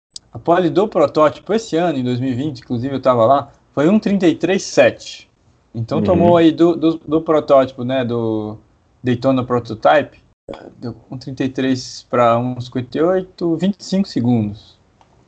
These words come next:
Speaker 2: Sim.
Speaker 1: É, eu achei ok. Agora, o G T três, que é a categoria mais lenta da,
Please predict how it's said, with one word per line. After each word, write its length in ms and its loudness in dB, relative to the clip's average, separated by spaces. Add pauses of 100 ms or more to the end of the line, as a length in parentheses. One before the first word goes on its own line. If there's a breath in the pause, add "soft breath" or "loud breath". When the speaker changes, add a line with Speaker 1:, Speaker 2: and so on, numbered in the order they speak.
(120)
Speaker 2:
Sim. 420 -4 (100)
Speaker 1:
É, 220 4 (1600)
eu 100 -2
achei 440 2
ok. 640 0
Agora, 380 6
o 100 -2
G 120 0
T 160 -4
três, 440 4
que 100 2
é 20 4
a 60 4
categoria 540 -2
mais 200 0
lenta 380 -4
da, 280 2